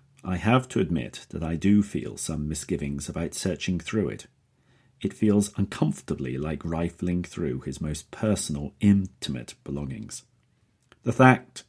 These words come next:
that I'm doing this at the specific request of Phaser, to whom Max had provided all of the access details, alleviates the feeling somewhat, but doesn't cause it to disappear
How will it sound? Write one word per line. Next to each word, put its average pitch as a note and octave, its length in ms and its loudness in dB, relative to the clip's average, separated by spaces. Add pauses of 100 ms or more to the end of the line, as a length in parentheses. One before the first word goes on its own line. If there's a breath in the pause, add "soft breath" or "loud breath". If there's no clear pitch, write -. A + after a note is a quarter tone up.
that F2 160 -4
I'm F2 200 0
doing G#2+ 400 6
this C#2 300 -6
at - 120 -10
the - 80 -8
specific - 600 -6
request - 400 -8
of - 80 -14
Phaser, A#2 440 0 (640 loud breath)
to G2+ 80 2
whom E2+ 300 4
Max F2 320 -2
had D#2 140 -6
provided D#2+ 580 -2
all F2+ 520 4
of - 140 -8
the D#2 140 -4
access - 420 -6
details, E2 520 -8 (520 soft breath)
alleviates F#2+ 680 8
the D#2 100 -10
feeling D#2 320 -2
somewhat, D2+ 460 -4 (160)
but - 180 -6
doesn't G2 360 2
cause D2+ 260 -4
it - 160 -6
to - 80 -10
disappear E2 560 -4